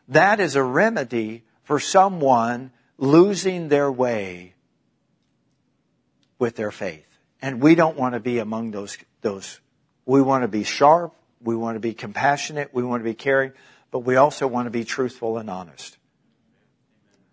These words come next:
Because people sense sincerity. People know when, you know, you're after them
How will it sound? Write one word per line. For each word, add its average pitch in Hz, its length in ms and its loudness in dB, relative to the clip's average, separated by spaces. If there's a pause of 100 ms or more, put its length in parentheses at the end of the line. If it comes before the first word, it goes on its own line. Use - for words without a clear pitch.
Because 170 300 2
people 233 340 -2
sense 160 320 -4
sincerity. 104 840 -8
People 214 300 -2
know 127 240 2
when, 117 360 -2 (380)
you 139 100 0
know, 131 160 0
you're 123 300 0
after 139 500 0
them 127 560 0